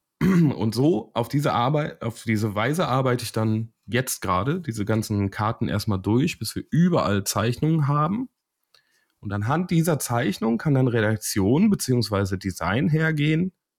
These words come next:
Und da komme ich dann zur Antwort, zur Beantwortung deiner Frage.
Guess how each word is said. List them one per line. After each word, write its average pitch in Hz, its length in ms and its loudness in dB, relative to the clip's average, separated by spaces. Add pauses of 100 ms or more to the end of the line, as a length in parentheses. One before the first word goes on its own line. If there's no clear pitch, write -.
(720)
Und 95 180 -6
da 95 340 0 (140)
komme 104 180 0
ich 92 100 -2
dann 87 380 0 (360)
zur - 180 -2
Antwort, 98 500 0 (100)
zur - 140 -6
Beantwortung 101 480 2
deiner 92 240 2
Frage. 107 520 -2